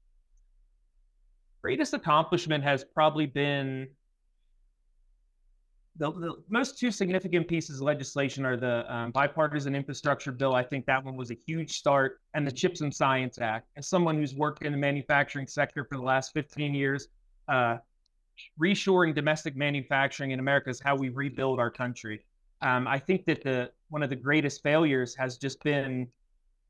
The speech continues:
I don't know if it's so much linked to, to the president as much as the overall performance of the Democratic Party. There was quite a progressive agenda in the first two years that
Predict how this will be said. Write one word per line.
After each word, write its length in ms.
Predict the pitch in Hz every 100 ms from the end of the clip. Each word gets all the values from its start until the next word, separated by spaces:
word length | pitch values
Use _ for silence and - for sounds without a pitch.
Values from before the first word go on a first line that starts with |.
| _ _ _ _ _ _ _ _ _ - -
I 60 |
don't 160 | 196 233
know 80 | 226
if 100 | 208
it's 180 | 175 -
so 100 | 190
much 240 | 175 170
linked 360 | 147 156 160 -
to, 260 | 147 135 -
to 100 | 139
the 80 | 117
president 460 | - 180 185 180
as 220 | 156 135 131
much 240 | 143 139
as 480 | 139 131 123 120 - _ _ _ _
the 120 | 165
overall 260 | 160 147 151
performance 580 | 151 143 151 156 156 147
of 80 | 131
the 60 |
Democratic 640 | 127 135 135 143 131 127
Party. 360 | 135 131 135 123
There 160 | 123 120
was 180 | 120 -
quite 260 | - 160 160
a 260 | 147 131 127 _ _ _ _ _
progressive 520 | 143 139 160 175 135
agenda 600 | 123 139 143 131 120 117 -
in 100 | 151
the 80 | 135
first 320 | 143 147 -
two 120 | 165
years 420 | 139 135 143 135 123
that 240 | 127 123